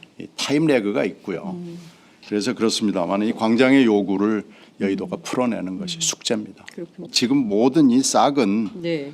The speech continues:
Speaker 1: 사실 칠십 년대부터 시작이 된 거고요.
Speaker 2: 네.
Speaker 1: 어, 정권이 막 시작이 됐던 이천십이 년과 십삼 년도 어간에
Speaker 2: 네.
Speaker 1: 굉장히 많은 이상징후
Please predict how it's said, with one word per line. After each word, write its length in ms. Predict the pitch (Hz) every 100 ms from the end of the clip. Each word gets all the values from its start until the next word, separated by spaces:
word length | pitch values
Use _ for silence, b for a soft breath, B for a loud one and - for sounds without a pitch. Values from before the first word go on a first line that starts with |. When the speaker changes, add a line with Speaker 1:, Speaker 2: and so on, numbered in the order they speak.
| 156
Speaker 1:
사실 340 | - 214 131
칠십 300 | - 131 - 135
년대부터 1300 | 117 98 92 92 87 85 85 - - 95 87 85 85
시작이 380 | - - 104 117
된 200 | - 101
거고요. 440 | 107 104 78 80
Speaker 2:
네. 320 | 180 165 143 165 - b b b -
Speaker 1:
어, 500 | 101 98 95 95 98 -
정권이 460 | - 117 123 135 135
막 180 | 113 117
시작이 340 | - 135 135
됐던 360 | 117 104 123 104
이천십이 560 | 104 117 107 - 135
년과 340 | 127 110 104 120
십삼 420 | - - 127 120
년도 460 | 117 123 123 95
어간에 540 | 101 104 101 85 87 110
Speaker 2:
네. 340 | - 175 151 156 -
Speaker 1:
굉장히 480 | - 120 135 151 156
많은 560 | 127 95 101 120 117 101 B B -
이상징후 800 | 110 110 143 143 - 113 87 76